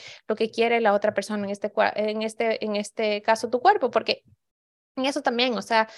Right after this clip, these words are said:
hay man-, hay, hay fisionomías genética de nuestro cuerpo que, por ejemplo, yo, o sea, es imposible. Yo antes, o sea, era como que un tiempo cuando estaba súper obsesionada, decía, "¿Por qué no puedo tener las piernas súper, hiper delgadas?". Así como que se les veía ese arco entre las piernas.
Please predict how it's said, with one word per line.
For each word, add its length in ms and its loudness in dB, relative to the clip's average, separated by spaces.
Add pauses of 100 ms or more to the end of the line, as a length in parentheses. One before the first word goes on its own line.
(260)
hay 540 4
man-, 460 2
hay, 380 2
hay 220 2
fisionomías 1160 2
genética 720 2
de 100 6
nuestro 320 -4
cuerpo 360 2
que, 220 0 (240)
por 120 0
ejemplo, 340 2
yo, 260 8
o 60 4
sea, 160 4
es 80 2
imposible. 560 2
Yo 140 8
antes, 240 2
o 60 -4
sea, 200 2
era 140 2
como 180 -8
que 240 -2 (500)
un 220 -2
tiempo 380 2
cuando 120 0
estaba 180 2
súper 220 2
obsesionada, 640 0
decía, 220 -2
"¿Por 100 -8
qué 100 -2
no 100 -4
puedo 140 0
tener 180 -2
las 120 -4
piernas 280 -4
súper, 240 0
hiper 200 2
delgadas?". 540 0
Así 140 -10
como 180 -4
que 80 -16
se 100 -4
les 120 -2
veía 140 4
ese 160 4
arco 220 2
entre 200 0
las 140 -4
piernas. 440 0